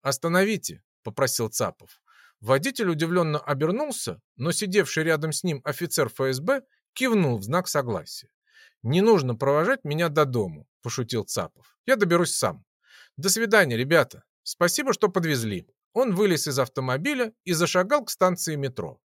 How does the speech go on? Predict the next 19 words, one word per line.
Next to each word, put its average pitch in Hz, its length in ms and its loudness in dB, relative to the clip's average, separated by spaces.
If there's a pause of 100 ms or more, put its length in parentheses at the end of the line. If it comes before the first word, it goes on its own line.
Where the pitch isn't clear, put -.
(220)
Войдя 196 320 2
в 208 60 0
здание 143 340 2
подземки, 214 640 -4 (100)
он 226 160 -2
достал 190 360 2
свой 160 280 -2
мобильный 147 500 0
телефон 226 640 -4
и 233 100 -2
включил 185 560 0
аппарат. 95 580 0 (300)
Почти 139 320 0
сразу 220 360 4
раздался 151 500 2
звонок. 117 560 -4 (400)
«Где 110 360 2
ты 233 140 2
пропадаешь?» 196 920 4